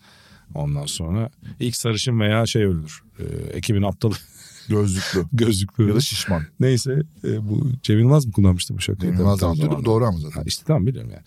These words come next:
Speaker 1: Midsommar abi manyak bir film bu konuda bak. E, bir filmi böyle
Speaker 2: Sen
Speaker 1: tavsiye etmek
Speaker 2: Midsommar'ı
Speaker 1: istemem.
Speaker 2: mı ö-, öneriyordun? Şu anda benim sorduğum sorudan mı oraya geldi?
Speaker 1: Midsommar'ı önerecektim.
Speaker 2: Ha, tamam.
Speaker 1: Sen de
Speaker 2: Ben
Speaker 1: bundan
Speaker 2: yönetmen
Speaker 1: söyleyince
Speaker 2: kimden dedim, tamam.
Speaker 1: hani kaliteli korku filmi açısından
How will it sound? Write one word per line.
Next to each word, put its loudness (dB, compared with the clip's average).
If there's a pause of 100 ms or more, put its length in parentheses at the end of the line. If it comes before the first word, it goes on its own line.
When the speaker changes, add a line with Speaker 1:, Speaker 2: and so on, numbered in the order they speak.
(360)
Speaker 1:
Midsommar 6
abi 6
manyak 2
bir -4
film 0
bu -4
konuda -6
bak. -14 (400)
E, -2
bir 4
filmi 2
böyle 4
Speaker 2:
Sen 2
Speaker 1:
tavsiye 2
etmek -4
Speaker 2:
Midsommar'ı 2
Speaker 1:
istemem. 0 (240)
Speaker 2:
mı -2
ö-, 0
öneriyordun? 2
Şu 2
anda 2
benim 2
sorduğum 0
sorudan 0
mı 0
oraya 2
geldi? -4
Speaker 1:
Midsommar'ı 2
önerecektim. 0
Speaker 2:
Ha, -2
tamam. 2
Speaker 1:
Sen 0
de 0
Speaker 2:
Ben 2
Speaker 1:
bundan 2
Speaker 2:
yönetmen 2
Speaker 1:
söyleyince 0
Speaker 2:
kimden -8
dedim, -14
tamam. -4
Speaker 1:
hani -4
kaliteli 2
korku 0
filmi 0
açısından -6